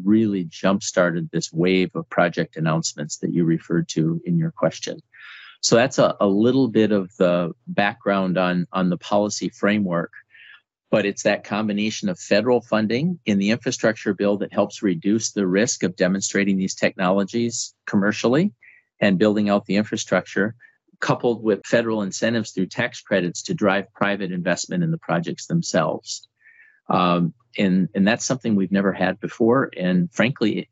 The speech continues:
in that, to this degree, is not yet available in any, any other country. Although, as we maybe talk about over the course of this conversation, other countries are starting to look at that combination of making these investments and coupling that with incentives for invest-, for private investment.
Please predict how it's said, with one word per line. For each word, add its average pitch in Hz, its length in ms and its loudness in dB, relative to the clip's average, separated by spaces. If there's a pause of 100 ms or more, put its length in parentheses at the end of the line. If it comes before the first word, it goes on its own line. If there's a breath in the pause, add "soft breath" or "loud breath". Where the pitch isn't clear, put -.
(120)
in 104 160 4
that, 110 280 0
to 101 120 -2
this 104 240 0
degree, 101 360 0
is 101 160 -2
not 98 280 0
yet 104 260 2
available 92 500 0
in 90 100 0
any, 92 420 -2
any 95 260 2
other 85 200 0
country. - 540 -6 (280 loud breath)
Although, 90 480 2 (160)
as 95 160 -2
we 92 120 0
maybe 92 300 0
talk 101 260 0
about 92 280 2
over 90 180 -4
the 92 80 0
course - 340 -2
of 85 80 -4
this 87 160 -6
conversation, 90 840 -2 (200 soft breath)
other 98 220 0
countries 98 440 -4
are 87 120 0
starting 95 380 0
to 85 80 -2
look 92 260 -4
at 90 140 -6
that 87 220 0 (320 loud breath)
combination 92 580 -4
of 87 60 -2
making 98 360 0
these 92 180 0
investments 87 760 0
and - 140 0
coupling 90 420 -2
that 85 200 0
with 90 180 -6
incentives 82 540 -2
for - 160 -6
invest-, - 440 -2
for 82 240 0
private - 400 -4
investment. - 500 -12